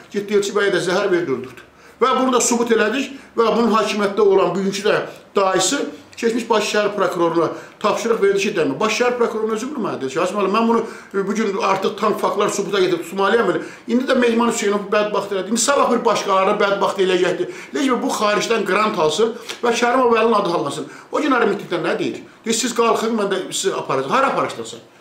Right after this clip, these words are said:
Sən heç öz evində gedib gələnmirsən. Sən kimsən axı? Sən ailən xaricdə yaşayır.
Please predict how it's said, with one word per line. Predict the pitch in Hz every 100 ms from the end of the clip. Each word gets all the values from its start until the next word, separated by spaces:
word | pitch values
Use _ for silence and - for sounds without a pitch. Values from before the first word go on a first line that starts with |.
| - -
Sən | - 233
heç | 226
öz | 233
evində | 202 196 190
gedib | 214 - -
gələnmirsən. | 147 120 110 117 117
Sən | 226
kimsən | - 269 247 247 190
axı? | - - - - -
Sən | - 233
ailən | 220 202 214 190
xaricdə | 175 160 151 -
yaşayır. | 180 175 170